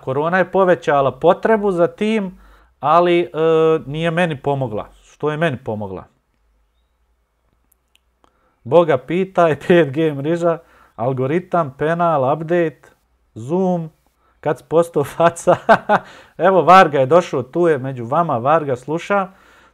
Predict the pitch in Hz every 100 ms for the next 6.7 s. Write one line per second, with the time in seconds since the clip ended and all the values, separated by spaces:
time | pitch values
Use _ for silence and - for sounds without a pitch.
0 | _ 127 127 123 123 117 - - 143 156
1 | 139 120 123 120 139 147 _ 110 - 139
2 | 165 143 120 139 156 147 151 143 135 127
3 | - 123 113 139 135 117 131 147 131 -
4 | 123 143 135 113 104 123 123 - - 110
5 | 104 - 135 107 - 110 127 98 120 120
6 | 107 - 90 - 170 135 _